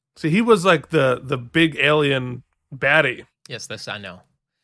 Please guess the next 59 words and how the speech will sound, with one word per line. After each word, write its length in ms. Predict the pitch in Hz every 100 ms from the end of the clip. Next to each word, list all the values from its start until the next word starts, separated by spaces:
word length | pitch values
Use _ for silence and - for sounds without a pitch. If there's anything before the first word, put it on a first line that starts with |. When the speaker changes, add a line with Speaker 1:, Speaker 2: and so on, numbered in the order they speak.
| _
Speaker 2:
They 80 | 202
kind 160 | - 320
Speaker 1:
Oh, 40 |
Speaker 2:
of 60 | 226
Speaker 1:
all 120 | 165
Speaker 2:
give 120 | 147
Speaker 1:
right. 60 | 202
Speaker 2:
me, 180 | 196 156
like, 300 | 139 135 135
you 60 |
know 100 | 165
what 100 | 220
they 120 | 175 175
reminded 320 | 196 196 202
me 120 | 202
of 160 | 208 196
was 220 | 139 135 -
hi-, 160 | - -
him 300 | 160 165 175
specifically 500 | - 135 139 - 151
'cause 140 | 139
of 40 |
his, 200 | 123 113
like, 160 | 120 -
weird, 340 | 117 117 113 -
his, 280 | 127 117 - -
uh, 100 | 120 -
very 300 | 131 135 127
oval 300 | 120 110 113
head, 280 | 113 117 123 _ _ _
is 200 | 151 143
the, 120 | 151 170
<laughs> 220 | - 190
uh, 200 | 147 135
the 140 | 143
foot 520 | 135 - 320 - - - _
from 340 | - 143 135 123
the 60 |
Teenage 300 | - 156 135
Mutant 180 | 135 135
Ninja 160 | 151 107
Turtles. 400 | - - - - _ _ _ _ _ _ _ _ _ _ _ _ -
Speaker 1:
Oh, 560 | 156 208 190 120 110 -
I 120 | -
Speaker 2:
There's 140 | 139 135
Speaker 1:
just, 40 |
God, 140 | 127 120
I 60 |
Speaker 2:
sort 140 | 127 151
of 60 | 147
Speaker 1:
haven't 100 | - _ -
Speaker 2:
the 120 | 143
design 460 | 143 135 147 156 143
of 100 | 135
all 320 | 131 120 117
of 140 | 107
the, 100 | 120
like, 180 | 110 104 _ -
like, 180 | 107